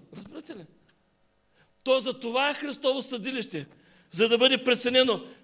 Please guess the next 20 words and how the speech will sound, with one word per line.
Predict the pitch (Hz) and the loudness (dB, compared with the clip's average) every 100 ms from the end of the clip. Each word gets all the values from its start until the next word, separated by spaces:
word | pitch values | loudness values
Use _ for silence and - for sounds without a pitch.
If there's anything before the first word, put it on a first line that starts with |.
| - | -4
дали | 156 247 | 0 0
си | 254 269 | -2 -6
ходил | - 277 285 277 | 4 4 6 6
в | 247 | 6
силата | - - 285 269 254 | 4 2 8 8 8
на | 226 | 2
Святия | 196 208 208 220 | 2 4 4 4
Дух | 220 294 - - - _ _ _ _ _ _ | 0 -2 -6 -20 -20 _ _ _ _ _ _
или | 196 196 | -6 -6
си | 196 | -6
ходил | 180 196 202 220 208 - _ _ _ _ | -2 -2 0 -4 -8 -20 _ _ _ _
в | - | -8
собствената | 190 156 156 135 123 | -6 -6 -8 -8 -10
си | - | -10
сила. | 107 113 101 95 _ _ _ _ _ _ _ _ _ _ _ _ _ _ _ _ _ _ _ _ _ _ _ _ _ _ _ _ - | -10 -10 -14 -16 _ _ _ _ _ _ _ _ _ _ _ _ _ _ _ _ _ _ _ _ _ _ _ _ _ _ _ _ -14
То | 135 | -10
за | 131 | -10
това | 131 131 | -8 -8
е | 139 | -8
Христово. | 165 151 - - | -12 -8 -8 -8